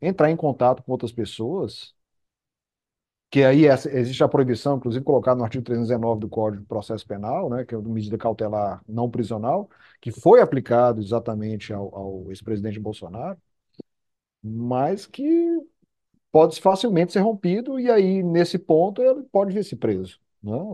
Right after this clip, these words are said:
É, é um, a, uma de-, seria uma decorrência lógica, né? Decorrência quase que natural,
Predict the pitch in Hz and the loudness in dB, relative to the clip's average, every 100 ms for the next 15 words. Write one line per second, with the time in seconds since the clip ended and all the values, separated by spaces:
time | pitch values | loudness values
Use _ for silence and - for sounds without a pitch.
0 | 120 101 95 - 107 127 123 123 123 135 | -6 -6 -8 -4 -2 -2 0 2 2 0
1 | 135 156 156 143 160 196 185 143 185 262 | 0 0 0 0 2 2 2 2 2 0
2 | 254 147 127 110 104 90 _ _ _ - | 4 4 2 -4 -12 -14 _ _ _ -12
3 | 107 165 - - - _ - 110 127 127 | -10 -8 -12 -20 -20 _ -6 -4 0 0
4 | 139 120 151 185 220 240 - 320 165 113 | 0 2 4 4 2 -4 -4 2 6 6
5 | 98 | 2